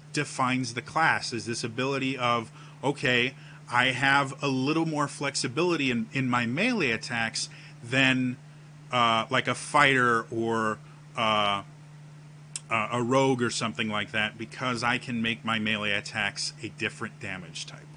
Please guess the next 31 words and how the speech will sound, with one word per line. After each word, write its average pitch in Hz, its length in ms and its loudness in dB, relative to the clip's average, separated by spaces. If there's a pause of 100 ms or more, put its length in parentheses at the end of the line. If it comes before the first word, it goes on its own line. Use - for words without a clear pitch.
(440)
Uh, 101 320 2 (220)
so - 180 2
again, 143 440 6 (220)
w-, 113 140 -12 (340)
one 135 300 2
of 139 80 0
the 143 60 0
defining 135 460 0
fe-, 135 300 -8 (380)
features 175 420 -4
of 165 40 -12
the 175 80 -2
class, 175 380 2
I, 127 260 2
I 127 100 -2
said 143 200 -4
there's 151 200 -2
three 185 260 0
of 139 80 2
them, 123 240 -2 (280)
is 135 380 0
your 139 300 0
weapon 180 680 2
is 139 580 2 (100)
a 117 200 0
huge 175 640 -4
part 143 360 -4 (140)
of, 127 320 -4 (100)
of 117 220 -4
your 120 260 0
identity. 113 720 -4